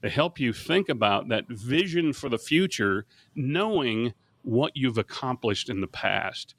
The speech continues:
And they want to help you look into the future and figure out what it is you want to do with all of this life's work, this life savings, and, eh, just really piece the puzzle together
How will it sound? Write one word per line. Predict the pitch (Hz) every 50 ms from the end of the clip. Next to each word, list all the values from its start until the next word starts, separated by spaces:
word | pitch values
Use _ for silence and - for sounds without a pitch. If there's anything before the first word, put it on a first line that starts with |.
| _ _ _
And | - 127 123
they | 135 135
want | 131 139 151 175 180 - 110 98 -
to | - 131 120
help | - - - - - 147 151 156 - - -
you | 110 101 90 82 76 - _ _ _ _ _ _ _
look | - 120 110 117 127 143 143 - - - -
into | - 135 131 135 131 - - 131
the | 104
future | 92 - - 117 104 98 - - - 92 90 - - _ _ _ _ _ _ -
and | 123 110 104 101 104
figure | 120 - - - - - 160 147 123 127 120 117
out | 120 123 117 - -
what | 110 113 120 113
it | 113
is | 110 113 113 110 104
you | - 110 98
want | 95 101 120 151 - -
to | - 160
do | 139 127 147 143 143 147 143 139 - _ - _ _ _
with | - 110 - - -
all | - - - 165 170 156
of | 147 127 110
this | 123 120 113 - -
life's | 117 113 113 110 - -
work, | - 104 104 107 107 107 98 - - - _ _ - _ _
this | - 123 - -
life | 110 113 113 107 -
savings, | - - 123 113 110 104 107 104 104 101 92 - - _ _ _ _ _ _ _ _ _ _ _ -
and, | 139 123 120 120 117 113 110 113 - - - _ _
eh, | - 123 - - - -
just | 127 139 147 - - - _ _ - - -
really | 156 147 127 147 151 151 127
piece | - - - 165 165 156 - -
the | 147 131
puzzle | 123 - - - 160 156 135 123 131 120
together | - - - 110 110 110 123 123 123 123 117 110